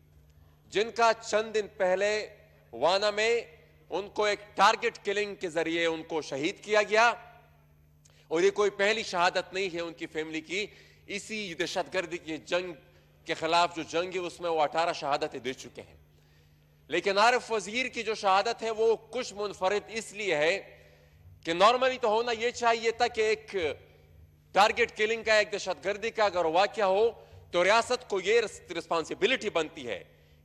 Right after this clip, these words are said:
कि वो जाए, इन्वेस्टिगेट करे और वो जो कल्प्रिट्स हैं, उनको पकड़े। यहां पर तो हम उल्टा देख रहे हैं कि जितने भी प्रॉक्सी अकाउंट्स हैं, वो उस चीज को सेलिब्रेट कर रहे हैं, सेलिब्रेट कर रहे थे। यहां तक कि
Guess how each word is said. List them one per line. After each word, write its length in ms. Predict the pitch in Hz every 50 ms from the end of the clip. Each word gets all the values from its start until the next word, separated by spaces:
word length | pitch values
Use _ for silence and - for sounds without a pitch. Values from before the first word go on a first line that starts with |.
| _ -
कि 60 | 147
वो 260 | 151 147 170 208 220
जाए, 440 | 208 - 175 190 214 226 226 226 226
इन्वेस्टिगेट 760 | 220 208 202 196 175 - - 143 120 - 160 202 233 226 -
करे 240 | - - 233 240 247
और 240 | 240 240 226 214 196
वो 160 | 185 180 175
जो 400 | 156 - 160 156 151 143 - - - - - - _
कल्प्रिट्स 520 | - 196 254 269 - - 254 240 196 - 208
हैं, 60 | 185
उनको 220 | 185 180 - -
पकड़े। 440 | 185 - - 151 - 147 123 104 92 - - - _ _ _ _ -
यहां 320 | 113 147 196 233 262 262
पर 220 | 254 - 247 254 240
तो 160 | 247 - 226
हम 240 | 208 220 247 240 208
उल्टा 540 | 180 - - 202 262 480 453 - 339 285
देख 300 | 254 196 233 226 - -
रहे 240 | 196 196 175 170 160
हैं 400 | 147 139 131 113 - - - - _ _ _ -
कि 80 | 170
जितने 360 | 165 - 233 262 - - 285 277
भी 260 | 233 269 262 247 220 165 - - - - _ _ _
प्रॉक्सी 400 | - 208 233 233 - - 220 208
अकाउंट्स 480 | 202 - 202 214 220 226 226 202 - -
हैं, 80 | 196
वो 180 | 202 214 240 254
उस 120 | 254 233
चीज 240 | - - 254 262 -
को 120 | - 262 240
सेलिब्रेट 520 | - 233 220 202 175 165 220 285 294 285
कर 180 | - - 214 190
रहे 200 | 175 156 147 139
हैं, 340 | 113 104 87 - - _ - - - - _ - -
सेलिब्रेट 480 | 208 226 233 196 156 220 269 302 294
कर 180 | 294 - 247 240
रहे 240 | 233 220 196 190 180
थे। 100 | - 175
यहां 260 | 160 170 202 240 240
तक 240 | - - 277 285 -
कि 120 | 226 214